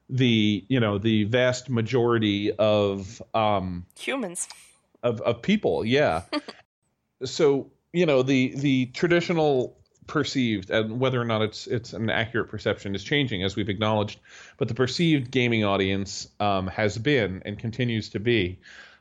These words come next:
Speaker 1: um, you know, young men, ye-,
Speaker 2: Mm-hmm.
Speaker 1: you know, eight-, eighteen to thirty-five-year-old men, or probably, um,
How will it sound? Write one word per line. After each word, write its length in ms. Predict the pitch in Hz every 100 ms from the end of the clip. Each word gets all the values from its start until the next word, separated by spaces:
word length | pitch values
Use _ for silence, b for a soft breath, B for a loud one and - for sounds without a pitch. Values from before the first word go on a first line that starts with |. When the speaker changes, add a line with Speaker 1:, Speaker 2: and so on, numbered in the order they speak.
| _ 104
Speaker 1:
um, 400 | 101 95 90 90 _ _ -
you 120 | 120
know, 220 | 92 87 -
young 460 | 123 123 123 120
men, 420 | 110 104 85 71 90 _ 113
ye-, 140 | 107
Speaker 2:
Mm-hmm. 160 | 110 95
Speaker 1:
you 80 | 98
know, 180 | 95 95 -
eight-, 260 | 123 120 _ _ 98 95 - _ _ _ _ -
eighteen 480 | 123 123 131 113 110
to 240 | 113 101 98
thirty-five-year-old 760 | 113 110 107 101 98 98 92 101
men, 360 | 101 98 95 -
or 180 | 101 95
probably, 680 | 113 101 98 98 95 92 - b b b b 101
um, 440 | 98 92 90